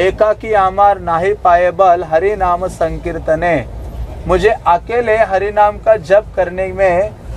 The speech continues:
शक्ति नहीं है। तुम्हें कृपा करी, श्रद्धा बिंदु दिया, देह कृष्ण नाम धने।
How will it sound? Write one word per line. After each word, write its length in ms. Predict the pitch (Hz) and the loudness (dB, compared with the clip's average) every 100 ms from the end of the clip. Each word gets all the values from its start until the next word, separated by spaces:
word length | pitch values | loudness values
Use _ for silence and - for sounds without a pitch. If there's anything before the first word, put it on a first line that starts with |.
| - - - | -14 -16 -2
शक्ति 440 | - - - 185 | 0 0 -4 -8
नहीं 260 | 143 135 131 | -6 -8 -10
है। 300 | 107 - - - - - - - - - | -12 -14 -14 -14 -14 -14 -16 -14 -14 -2
तुम्हें 260 | 208 240 240 | 2 4 4
कृपा 400 | 208 185 175 160 | 2 2 2 2
करी, 340 | 143 127 123 | 0 -6 -6
श्रद्धा 480 | - 175 175 196 190 | -2 -2 2 2 2
बिंदु 360 | 165 156 143 | 0 -8 -8
दिया, 360 | 139 131 123 117 | -8 -6 -4 -4
देह 340 | 113 147 170 | -2 2 4
कृष्ण 500 | 190 - - - 175 | 2 -2 -10 -10 -8
नाम 320 | 156 147 143 139 | -2 -2 -2 -4
धने। 340 | 123 120 113 | -4 -6 -8